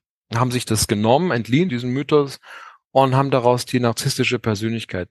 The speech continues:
geschnitzt und sich da bedient von dieser Selbstverliebtheit. Und es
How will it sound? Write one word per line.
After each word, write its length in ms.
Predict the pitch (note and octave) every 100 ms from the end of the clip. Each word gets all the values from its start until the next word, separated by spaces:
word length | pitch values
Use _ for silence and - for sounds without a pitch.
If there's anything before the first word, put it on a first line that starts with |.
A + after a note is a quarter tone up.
| -
geschnitzt 720 | - - A#2 - - - - _ _ _ _ _ _ _ _
und 140 | A#2 G#2+
sich 120 | -
da 160 | A2+ G2+ -
bedient 520 | A2 F#2+ A#2 B2+ A2
von 160 | - G#2
dieser 180 | G#2 G#2
Selbstverliebtheit. 880 | G2 - - F#2+ G2+ - - - -
Und 100 |
es 140 | G#2+